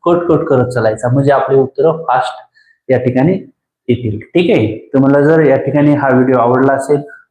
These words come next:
उपयुक्त वाटला असेल तर इतर विद्यार्थ्यांना पाठवा. आपण या ठिकाणी भेटूया उद्या. मॉडेल पेपर या ठिकाणी आपण चार नंबरचा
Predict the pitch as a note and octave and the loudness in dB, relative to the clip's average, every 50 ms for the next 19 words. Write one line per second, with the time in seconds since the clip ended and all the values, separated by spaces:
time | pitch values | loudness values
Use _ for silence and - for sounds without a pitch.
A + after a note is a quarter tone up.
0 | _ - B2+ - E3+ E3+ E3 - E3 D3+ D3 C#3+ C#3+ C#3+ C#3 C#3 - D3+ C#3+ C#3+ | _ -8 -2 0 0 0 0 0 0 2 2 2 2 0 0 0 0 0 -2 -2
1 | - - C#3 - C3 B2+ - D3 C3 B2+ A#2+ A#2+ B2 B2 A#2+ A#2+ B2+ B2+ C3+ C#3 | -2 -4 -4 -2 -2 -2 0 0 2 2 2 2 2 2 2 2 0 0 0 0
2 | B2 C#3+ C#3+ C3 A#2+ C#3+ D3 D3+ - - - - - - _ _ _ _ _ - | 0 0 -2 -2 0 -2 -2 -2 -4 -8 -14 -18 -20 -20 _ _ _ _ _ -4
3 | - A#2+ A#2+ C#3+ C#3+ D3+ D#3 D3+ D3+ - - B2+ B2 - B2+ C3 C3+ C3+ C#3 C3 | -4 -2 0 0 2 2 2 0 0 -2 -4 -4 -2 -2 0 0 2 2 4 2
4 | B2+ A#2+ B2 B2 D#3 D3+ C#3 C#3 C#3 C3+ D3 D3 D3+ D3+ - - - - - - | 2 2 2 2 2 4 4 2 2 2 2 2 2 0 -2 -8 -12 -12 -4 0
5 | B2+ B2+ B2+ B2+ C#3 C#3+ D3 C#3 A#2+ C#3 B2+ - D3 C3+ C3+ B2+ A#2+ - - - | 0 2 2 2 2 2 0 0 0 0 0 0 0 0 2 0 -2 -2 -2 0
6 | C#3 C#3 C3+ C3 C3+ D3 C#3 D3 D3+ D3+ - - - - - - _ _ - - | 0 2 2 2 2 2 2 2 0 0 -2 -8 -16 -20 -20 -20 _ _ -20 -20
7 | - _ _ - - - C#3 C#3 C#3 C#3+ C3+ C3+ C3 B2+ C3 B2+ B2 B2+ C#3 C3 | -20 _ _ -12 -4 0 2 2 2 2 2 2 4 2 2 0 0 2 2 2
8 | C#3 | 2